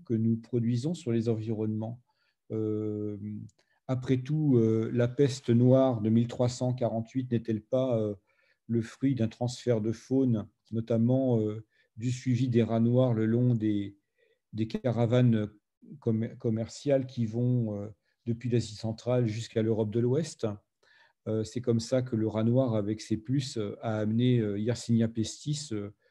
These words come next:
dont les puces étaient infectées. Euh, euh,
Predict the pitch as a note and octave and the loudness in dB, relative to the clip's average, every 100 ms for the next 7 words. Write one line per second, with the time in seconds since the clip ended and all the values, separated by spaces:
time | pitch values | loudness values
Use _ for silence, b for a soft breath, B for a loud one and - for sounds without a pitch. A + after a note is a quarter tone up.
0 | _ A2+ A#2 A2+ A2+ C#3 A#2+ A#2 A2+ A2+ | _ -2 0 0 0 -4 -2 -2 0 -2
1 | A2 G#2 - C#3+ E3+ _ _ _ b b | -4 -8 -6 -6 -6 _ _ _ b b
2 | b - A#2 A2+ A2+ A2 A2 G#2+ G#2+ A2 | b -4 0 2 2 0 0 -2 -4 -8
3 | A#2 b b b _ - G#2 C#3 F2+ - | -10 b b b _ -18 -14 -14 -14 -16